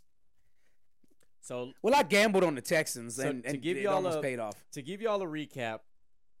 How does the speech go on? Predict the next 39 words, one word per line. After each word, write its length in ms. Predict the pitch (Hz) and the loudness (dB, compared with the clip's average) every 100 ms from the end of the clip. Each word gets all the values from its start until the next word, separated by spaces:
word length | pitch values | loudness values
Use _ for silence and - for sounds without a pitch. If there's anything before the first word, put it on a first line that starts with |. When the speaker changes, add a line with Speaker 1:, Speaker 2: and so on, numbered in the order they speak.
| - | -16
Speaker 1:
we 140 | 135 | -12
both 280 | 113 165 208 | -4 -4 -4
lost 340 | 175 180 165 127 | -2 -2 -2 -4
Vegas. 460 | 123 107 104 - - - - - - - 160 | -4 -4 -10 -16 -20 -20 -20 -20 -20 -20 -18
Speaker 2:
Hmm. 120 | 123 - - - | -18 -20 -20 -16
Speaker 1:
We 100 | 120 | -12
both 260 | 117 156 175 | -4 -4 -2
lost 280 | 185 185 165 | -2 -4 -4
Minnesota. 580 | 170 180 - 117 101 104 - | -6 -8 -8 -8 -10 -14 -8
Speaker 2:
I'm 160 | 175 165 | -6 -2
done 180 | 151 143 | -2 -4
with 100 | 123 | -6
Vegas, 300 | 123 110 110 | -8 -8 -12
bro. 180 | 120 135 | -4 -2
I'm 120 | 147 | 0
not 140 | 135 | 0
betting 160 | 127 120 | 0 -2
on 60 | |
Vegas 300 | 131 127 123 | -2 -2 -2
no 60 | 120 | -4
Speaker 1:
And 100 | 120 | -6
Speaker 2:
more. 200 | 113 107 | -8 -10
Speaker 1:
we 120 | 123 | -10
both 340 | 110 135 160 160 | -6 -4 -4 -4
lost 320 | 156 151 - | -4 -4 -4
Miami. 520 | 127 117 101 78 - - - - - - - | -8 -8 -10 -14 -20 -20 -20 -20 -20 -20 -8
Those 220 | 123 147 | -4 -4
were 80 | 156 | -6
bi-, 180 | 123 107 | -10 -8
those 220 | 120 151 | -6 -6
were 80 | 156 120 | -8 -10
the 100 | 147 | -6
ones 220 | 147 127 | -6 -6
we 100 | 131 | -4
both 320 | 101 139 135 | 0 0 -2
lost. 260 | 101 - - | -12 -16 -12
Speaker 2:
Who 60 | |
did 80 | 349 | -8
Mi-, 160 | 320 | -8